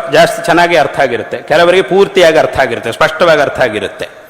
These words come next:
ಕೆಲವರಿಗೆ ಸ್ಪಷ್ಟವಾಗಿ ಅರ್ಥ ಆಗುವುದಲ್ಲದೆ ಅದರ ಮೇಲೆ ಇನ್ನೂ ಒಂದಿಷ್ಟು ಪ್ರಶ್ನೆಗಳು, ಜಿಜ್ಞಾಸೆಗಳು ಸಹ ಬರುತ್ತೆ. ಹೀಗೆ ಎಲ್ಲ ಥರದವ್ರು ಜನರು ಇರ್ತಾರೆ ಕೇಳುವಾಗ. ಆದ್ರೆ ನಾನು, ಅಂದ್ರೆ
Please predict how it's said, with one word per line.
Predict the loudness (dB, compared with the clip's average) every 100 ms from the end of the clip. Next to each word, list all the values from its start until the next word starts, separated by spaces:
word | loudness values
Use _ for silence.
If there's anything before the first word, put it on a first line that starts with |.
| -20 -20 -20 -4
ಕೆಲವರಿಗೆ | 0 4 4 2 2 2 0 -2
ಸ್ಪಷ್ಟವಾಗಿ | -2 -2 2 2 4 2
ಅರ್ಥ | 0 0
ಆಗುವುದಲ್ಲದೆ | 2 2 0 0 2 4
ಅದರ | 4 2
ಮೇಲೆ | 0 -2
ಇನ್ನೂ | -2
ಒಂದಿಷ್ಟು | -2 -2 -4 -6
ಪ್ರಶ್ನೆಗಳು, | -6 -4 -2 0
ಜಿಜ್ಞಾಸೆಗಳು | -2 -2 0 0 0 0
ಸಹ | 2 2
ಬರುತ್ತೆ. | 4 2 0 -6 -8 -8
ಹೀಗೆ | -4
ಎಲ್ಲ | -2 -2
ಥರದವ್ರು | 0 -2 -2 -4
ಜನರು | -4 -4 -4
ಇರ್ತಾರೆ | -4 -4 -6 -6 -16 -20 -20 -6
ಕೇಳುವಾಗ. | -2 0 0 -2 -8 -14 -12 -4
ಆದ್ರೆ | 0 2 4 2 0 -8 -16 -20 -20 -20 -20 -20 -20 -20 -20 _ _ _ -10
ನಾನು, | -4 -4 -4 -10 -12
ಅಂದ್ರೆ | -2 -2 -2 -8 -18